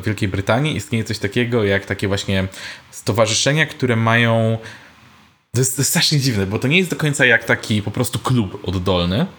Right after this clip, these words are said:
A na przykład w Eton są takie grupy jak Sixth Form Select i pop. I,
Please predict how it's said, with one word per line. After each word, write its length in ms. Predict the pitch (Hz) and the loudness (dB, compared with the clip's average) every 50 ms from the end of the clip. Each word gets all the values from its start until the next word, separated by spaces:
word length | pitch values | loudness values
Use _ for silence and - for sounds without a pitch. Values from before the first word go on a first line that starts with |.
| - - - - - - - - - - - - - - | -20 -20 -20 -20 -20 -20 -20 -20 -20 -20 -20 -20 -14 -2
A 220 | - 104 104 104 - - | 2 4 4 4 4 2
na 60 | 113 | 0
przykład 260 | 110 - - 135 123 | -2 0 0 2 2
w 180 | 120 - - - | 0 -2 0 -2
Eton 300 | 160 160 165 151 151 143 | 0 2 2 0 0 0
są 180 | - - 131 120 | -2 -2 0 0
takie 200 | 127 117 127 117 | 0 -2 0 0
grupy 360 | 117 131 127 127 - 127 117 | 0 0 0 0 0 0 2
jak 240 | 110 104 101 - - - - - - | 2 2 0 -2 -6 -14 -18 -16 -10
Sixth 440 | - - - 151 135 - - - - | -6 -2 0 0 0 -2 -4 -4 2
Form 280 | 147 123 113 117 113 | 4 4 4 4 0
Select 560 | 104 - - 120 135 170 180 - - - - - - | -2 0 0 2 4 2 2 0 -6 -14 -12 -6 -4
i 80 | - 107 | -4 0
pop. 300 | - - 87 - - - - - - - - - - - - - | 2 2 0 0 -2 -12 -16 -12 -12 -12 -12 -12 -16 -12 -4 0
I, 380 | 123 117 117 117 117 117 120 | 4 4 4 4 4 2 0